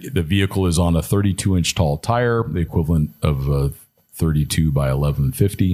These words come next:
and it will easily fit a thirty-three. So we kind of have this, it won't take a sixteen inch wheel, which I think there's gonna be some more evaluation around that, but it doesn't look,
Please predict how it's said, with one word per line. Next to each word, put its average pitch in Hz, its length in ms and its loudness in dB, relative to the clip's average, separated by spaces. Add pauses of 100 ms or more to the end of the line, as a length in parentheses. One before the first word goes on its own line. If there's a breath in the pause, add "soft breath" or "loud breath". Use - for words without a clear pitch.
(160)
and 87 200 2
it 90 60 2
will 87 300 0
easily 113 580 4
fit 82 380 0
a 78 60 0
thirty-three. 76 600 0
So 80 320 2
we 80 160 0
kind 95 200 0
of 80 60 0
have 82 360 2
this, - 500 2 (200 loud breath)
it 110 160 0
won't 127 300 0
take 117 180 2
a - 40 4
sixteen 104 640 2
inch 101 240 0
wheel, 104 440 0
which - 460 0
I 85 100 2
think 101 200 2
there's 87 140 2
gonna 87 180 2
be 82 240 2
some 82 220 2
more 82 320 2
evaluation 80 640 2
around 90 300 2
that, 90 200 0
but 85 100 0
it 78 80 0
doesn't 87 280 0
look, 95 240 -2